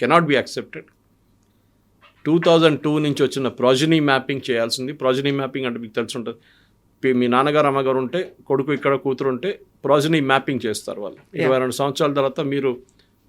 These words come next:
Speaker 1: ఓటింగ్ ఏజ్కి వచ్చారా లేదా, లేకుంటే మీ ఇరవై ఐదు, ఇరవై ఆరు సంవత్సరాలు you can link yourself.
Speaker 2: వేరే బోట్స్ ఎక్కడ ఉన్నాయి?
Speaker 1: ఆ, ఇదన్నీ ఉంటుంది. కానీ definitely మమతా బెనర్జీ అది కూడా అంగీకరించదు. కాదు, ఇప్పుడు చూడండి లిస్టు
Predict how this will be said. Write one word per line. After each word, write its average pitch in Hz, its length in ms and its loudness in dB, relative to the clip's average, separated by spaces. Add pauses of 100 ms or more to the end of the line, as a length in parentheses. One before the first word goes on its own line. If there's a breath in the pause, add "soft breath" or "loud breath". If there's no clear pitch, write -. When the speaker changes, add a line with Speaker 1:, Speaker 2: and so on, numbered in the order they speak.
Speaker 1:
ఓటింగ్ 143 260 2
ఏజ్కి 131 240 0
వచ్చారా 123 320 0
లేదా, 113 360 -2 (500)
లేకుంటే 131 260 -4
మీ 123 80 0
ఇరవై 123 320 2
ఐదు, 120 120 -2
ఇరవై 123 240 0
ఆరు 123 80 2
సంవత్సరాలు 127 420 -6
you 151 220 -4
can 139 120 -4
link 139 300 0 (140)
yourself. 123 260 2
Speaker 2:
వేరే 208 220 10
బోట్స్ 202 340 4
ఎక్కడ 175 200 -4
ఉన్నాయి? 147 400 -4
Speaker 1:
ఆ, 113 60 -6 (640)
ఇదన్నీ 170 340 6
ఉంటుంది. 196 320 0 (200)
కానీ 220 360 0 (720)
definitely 165 480 0
మమతా 139 260 -2
బెనర్జీ 143 320 0
అది 127 140 -2
కూడా 131 180 0
అంగీకరించదు. 110 840 -10 (600)
కాదు, 131 420 4
ఇప్పుడు 123 200 -6
చూడండి 185 280 4
లిస్టు 135 540 0